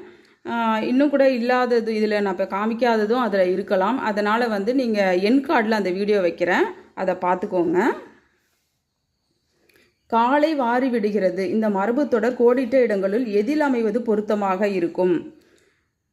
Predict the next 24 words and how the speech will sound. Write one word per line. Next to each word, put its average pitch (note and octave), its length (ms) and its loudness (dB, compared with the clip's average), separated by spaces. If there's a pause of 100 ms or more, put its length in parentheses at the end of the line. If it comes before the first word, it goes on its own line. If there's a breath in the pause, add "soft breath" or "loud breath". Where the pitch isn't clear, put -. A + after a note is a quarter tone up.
(120)
காலை A#3+ 320 2
வாரி A#3+ 260 0
விடு-, G#3 220 -4
மறதி G#3+ 440 0
நம்மை B3+ 280 0
அடிக்கடி G#3+ 520 0 (260)
காலை A3+ 560 0
வாரி G#3+ 360 0
விடுகிறது. F3 600 -2 (1040)
காலம் A3+ 360 2
பொன் A#3+ 240 0
போன்றது, A3+ 440 -2
இருந்தாலும் A#3+ 520 0
காலை A3 340 0
வாரி G3 220 2
விடுகிறது F#3 460 -4
தவறு. E3+ 520 -2
காலை A3+ 460 0
எழுந்தவுடன் A3 540 0
தூக்கம், A3 380 -2
காலை A3 340 0
வாரி G3 240 2
விடுகிறது F3+ 460 -4
தவறு. F3 340 -2